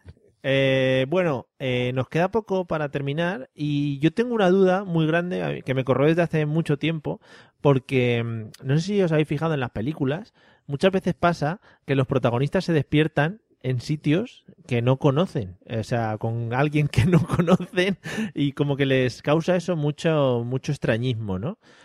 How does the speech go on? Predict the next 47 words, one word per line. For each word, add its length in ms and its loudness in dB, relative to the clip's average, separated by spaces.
Eh, 460 0
José 240 -2
Arocena, 300 0
yo 100 2
no 80 0
sé 80 -4
si 80 -8
te 80 -2
ha 40 2
pasado 240 -2
alguna 220 4
vez 300 4
no 260 4
aco-, 280 2
no 260 0
levantarte 480 0
con 120 0
alguien 360 2
al 120 -2
que 120 -2
no 100 0
conoces, 560 0
que 120 -2
si 300 -4
te 100 0
ha 40 2
pasado 300 0
no 60 -4
lo 100 -2
puedes 160 0
contar, 360 0
pero 640 4
el 160 -2
tema 240 2
de 60 0
las 180 -4
lagunas, 800 -4
¿sueles 420 0
recordar 840 0
lo 380 -6
que 160 -2
te 160 -6
pasa 400 0
las 100 0
noches 200 -2
anteriores 720 0
o 360 2